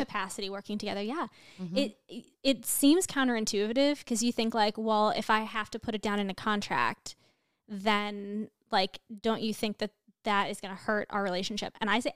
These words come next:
Speaker 2: "Absolutely not." The complete opposite happens.
Speaker 1: Yep.
Speaker 2: Like, having solid legal contract when you're employing your
Speaker 1: Mm-hmm.
Speaker 2: friends, like, in any capacity,
Speaker 1: Hundred percent.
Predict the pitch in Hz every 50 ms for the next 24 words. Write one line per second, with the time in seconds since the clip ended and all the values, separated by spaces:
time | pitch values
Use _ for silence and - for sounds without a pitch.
0 | - 214 208 220 214 - - 214 208 202 196 196 123 - - _ _ _ _ _
1 | _ _ _ _ - 240 - 262 240 240 - - - 254 254 254 - 208 196 -
2 | 220 - 202 190 - 202 185 170 - 139 156 196 214 - - _ _ _ _ 175
3 | 180 196 202 226 196 - _ - - - - 233 233 240 285 285 285 277 - -
4 | 202 208 214 214 202 208 196 196 220 214 - - - 202 202 214 - 233 240 254
5 | - - - - - 208 214 208 208 208 208 214 214 214 214 214 - 208 196 -
6 | - 220 214 190 202 214 190 190 190 220 254 285 - - - _ _ _ _ _
7 | _ _ - 220 208 - - 220 - - 190 214 220 - 226 - - 180 185 185
8 | - - 240 190 185 185 180 160 185 175 - - 180 165 175 214